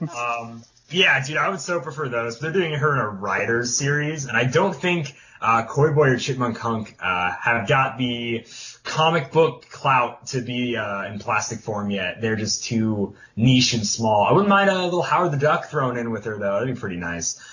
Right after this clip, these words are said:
They, they wasted a awesome two-pack on a Deadpool and Hitmonkey,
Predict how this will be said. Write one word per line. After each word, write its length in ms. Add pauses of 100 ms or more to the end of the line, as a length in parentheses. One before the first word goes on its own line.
They, 200
they 120
wasted 680
a 600 (120)
awesome 400
two-pack 540
on 200
a 200
Deadpool 540
and 80
Hitmonkey, 640